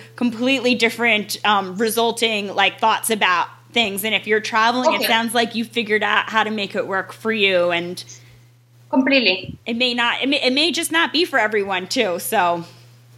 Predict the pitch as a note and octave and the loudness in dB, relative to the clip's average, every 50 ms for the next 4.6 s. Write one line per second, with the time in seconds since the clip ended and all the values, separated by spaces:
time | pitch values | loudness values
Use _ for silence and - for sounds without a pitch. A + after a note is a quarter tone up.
0 | - - - B3+ D#4 F4 F#4+ F#4+ G4 G4 D#4+ - D#4+ D4 - - E4+ D#4 B3+ - | -16 -6 -2 -2 0 2 2 2 2 0 0 0 0 0 0 0 2 0 0 0
1 | A3 A#3 C#4 D4+ D#4+ D#4 C4+ C#4 C4+ - D4 D4 D4 - C#4+ C4 - B3 B3+ C#4+ | 0 0 0 2 2 2 2 0 0 -2 -4 -4 -4 -8 -14 -12 -8 -6 -4 -2
2 | D4 C#4+ C4+ C4 - C4 C4 C4+ C4+ - A3+ G#3+ G3+ G3 - - - - - - | -2 -2 -2 -4 -2 -2 -4 -2 0 0 2 2 2 -2 -4 -8 -16 -20 -14 -4
3 | - A3+ A#3 A3+ A#3+ A#3 A#3 A#3 A3+ B3+ D4+ D#4+ E4 D#4 - D#4 C4 B3+ A#3+ A#3+ | 0 0 2 4 4 4 2 2 2 2 2 2 2 2 2 2 2 2 2 2
4 | B3 C4 D4 C#4+ - C4+ B3+ B3+ B3 B3+ - - | 2 2 0 0 -2 0 0 0 0 -2 -6 -18